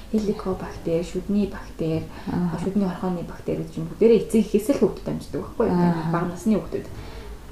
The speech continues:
Speaker 1: За, ийм байна.
Speaker 2: Тэгээд нөгөө ханиад томооны улирдлаар бол ялангуяа, тий,
Speaker 1: Мгм.
Speaker 2: маш сайн. Одоо ингээд, одоо хүмүүс аяа бас энэ ханиадны ковидаас болоод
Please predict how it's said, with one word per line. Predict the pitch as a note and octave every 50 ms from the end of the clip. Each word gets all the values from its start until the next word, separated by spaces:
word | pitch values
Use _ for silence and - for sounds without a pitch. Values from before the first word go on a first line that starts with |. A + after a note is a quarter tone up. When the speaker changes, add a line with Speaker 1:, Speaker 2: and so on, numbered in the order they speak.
| - -
Speaker 1:
За, | - D3+ D3+ C#3+
ийм | D3+ D#3 E3 E3 D#3+
байна. | D#3 C#3+ C#3+ -
Speaker 2:
Тэгээд | - F#3+ F#3+ G3+ G3+ G3+
нөгөө | F3+ E3+ E3 E3 E3
ханиад | E3+ F3+ F3+ F#3+ G3 G3 G3 - - - -
томооны | E3+ E3+ E3 E3 E3+ E3+ E3 E3
улирдлаар | D3+ D3 D3+ - E3+ E3 - - F3 E3+ E3
бол | D#3+ D#3 D#3 D#3 -
ялангуяа, | D#3 D3+ D3+ D3+ - F#3 F3+ F3+ E3+ D#3+ D3+ D3+ D3+ D#3 -
тий, | - - G3+ G#3+
Speaker 1:
Мгм. | G#3+ G#3 G3 F#3+ F#3 F#3 G3 F#3
Speaker 2:
маш | F3+ F3+ -
сайн. | - - - F3 E3 D#3+ D#3 D3+ D#3 - - - - - - -
Одоо | - D3+ D3+ - E3 D#3+ D#3
ингээд, | D#3 D3+ D3+ D3+ - - - - - - -
одоо | - D#3 - A#3 A3+
хүмүүс | G3+ F#3+ G3 F#3+ F#3+ F#3+
аяа | - D#3 D#3+ D#3+
бас | D#3+ E3 D#3+ - - D3+
энэ | D#3 D#3+ D#3+
ханиадны | D#3+ E3+ E3 F3 F3 F3 F3 E3+ - E3 D#3+ D#3+ D#3+ D#3+ D#3 D#3+ D#3+
ковидаас | - F#3 F3 F3 E3+ E3 E3 - E3 D#3+ - D#3
болоод | D#3 D#3 - D3+ D#3